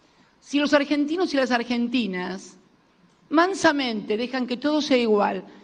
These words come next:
¿no sería extraño que en un periodo más,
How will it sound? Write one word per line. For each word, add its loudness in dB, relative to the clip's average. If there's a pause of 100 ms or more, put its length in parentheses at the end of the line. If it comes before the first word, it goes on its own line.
(920)
¿no -8
sería 0
extraño 0
que -2
en -6 (760)
un 2
periodo 2
más, 0